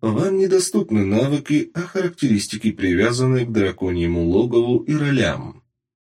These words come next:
Только пропало системное сообщение, и Сергей сосредоточился на ощущениях, как появилось новое сообщение.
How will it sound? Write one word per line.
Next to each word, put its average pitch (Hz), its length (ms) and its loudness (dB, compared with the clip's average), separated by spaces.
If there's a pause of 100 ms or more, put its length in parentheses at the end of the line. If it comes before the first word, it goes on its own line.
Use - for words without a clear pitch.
(400)
Только 110 400 4
пропало 92 500 4
системное 95 640 2
сообщение, 82 840 0
и 73 120 0
Сергей 98 420 4
сосредоточился 92 1000 2
на 80 160 -2
ощущениях, 131 800 -2
как 165 240 -2
появилось 123 580 6
новое 90 440 0
сообщение. 73 1000 -2